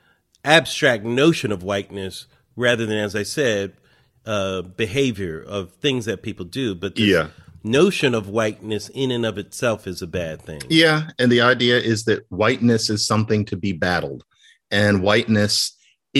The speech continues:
Speaker 2: includes what we think of as standards,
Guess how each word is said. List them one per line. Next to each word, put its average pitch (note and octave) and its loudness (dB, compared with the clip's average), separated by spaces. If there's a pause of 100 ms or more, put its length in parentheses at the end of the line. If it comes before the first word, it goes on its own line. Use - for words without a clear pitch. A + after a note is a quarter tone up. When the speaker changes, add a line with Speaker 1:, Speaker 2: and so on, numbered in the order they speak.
(140)
Speaker 2:
includes C3+ 4 (240)
what B2+ 4
we D3 6
think D3+ 0
of A#2 2
as G#2 0
standards, F#2+ -2